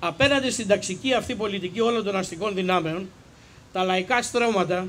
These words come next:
δεν πρέπει ούτε στιγμή να σταματήσουν να διεκδικούν μέσα από το εργατικό λαϊκό κίνημα μέτρα για την ουσιαστική προστασία της ζωής και της περιουσίας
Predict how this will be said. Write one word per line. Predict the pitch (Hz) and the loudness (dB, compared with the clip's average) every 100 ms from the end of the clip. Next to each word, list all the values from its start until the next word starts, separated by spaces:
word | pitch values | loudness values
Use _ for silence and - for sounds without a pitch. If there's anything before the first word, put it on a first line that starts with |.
| - - - | -10 -20 -16
δεν | 175 247 | 0 4
πρέπει | 254 254 247 | 6 4 2
ούτε | 262 | 0
στιγμή | 262 233 247 285 | 0 -2 0 2
να | 254 | 2
σταματήσουν | 240 214 196 214 196 | 0 0 0 0 -2
να | 190 | -2
διεκδικούν | 185 180 160 165 202 196 147 - - - - | 0 0 -2 -4 0 0 -2 -10 -20 -18 -2
μέσα | 214 214 | 0 2
από | 214 | 0
το | 202 | 2
εργατικό | 190 190 180 170 208 | 4 4 0 0 2
λαϊκό | 190 175 202 | 4 2 0
κίνημα | 190 202 196 190 165 127 - - - | -2 0 0 -2 -4 -8 -14 -20 -8
μέτρα | 180 226 214 202 | 2 2 4 2
για | 190 | 2
την | 185 190 | 2 0
ουσιαστική | 180 190 185 175 220 | 0 0 -2 -6 -4
προστασία | 202 180 170 160 214 196 - - - | -4 -2 -4 0 0 0 -2 -18 -6
της | 185 180 | -4 0
ζωής | 185 202 202 | 2 0 0
και | 190 | -6
της | 156 | -2
περιουσίας | 180 170 160 202 175 | -2 0 -2 -2 -2